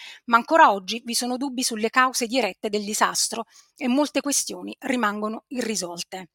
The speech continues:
Una cosa è certa, sulla base della documentazione disponibile, la vicenda di Ustica si configura come un problema politico. I processi, il muro di gomma delle istituzioni, i depistaggi e la disinformazione, il contesto storico e geopolitico,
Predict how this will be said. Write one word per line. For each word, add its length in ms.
Una 240
cosa 240
è 60
certa, 480
sulla 280
base 280
della 200
documentazione 720
disponibile, 760
la 140
vicenda 420
di 120
Ustica 480
si 180
configura 600
come 180
un 60
problema 440
politico. 640
I 80
processi, 720
il 120
muro 180
di 120
gomma 280
delle 200
istituzioni, 920
i 40
depistaggi 600
e 40
la 80
disinformazione, 1000
il 160
contesto 520
storico 480
e 60
geopolitico, 680